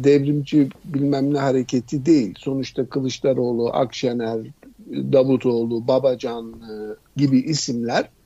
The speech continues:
e, Erdoğan'dan farklı olsa da devlet dediğimiz o yapının güvendiği, e, itibar ettiği isimler aynı zamanda. Yani o iktidarın Erdoğan'dan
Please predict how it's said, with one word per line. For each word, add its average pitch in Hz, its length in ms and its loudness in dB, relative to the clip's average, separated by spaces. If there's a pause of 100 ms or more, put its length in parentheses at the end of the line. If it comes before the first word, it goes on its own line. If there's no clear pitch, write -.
(460)
e, 147 100 2 (460)
Erdoğan'dan 135 840 -2 (180)
farklı 143 420 -4
olsa 117 440 -4
da 170 220 -2
devlet 151 460 2
dediğimiz 127 460 -6
o 147 80 0
yapının 135 520 -4
güvendiği, 139 880 2 (640)
e, 147 180 -2
itibar 165 580 4
ettiği 131 340 -2
isimler 117 400 -14
aynı 113 340 -12
zamanda. 117 560 -12
Yani 139 340 2
o 120 60 -8 (520)
iktidarın 151 800 2
Erdoğan'dan 143 760 -4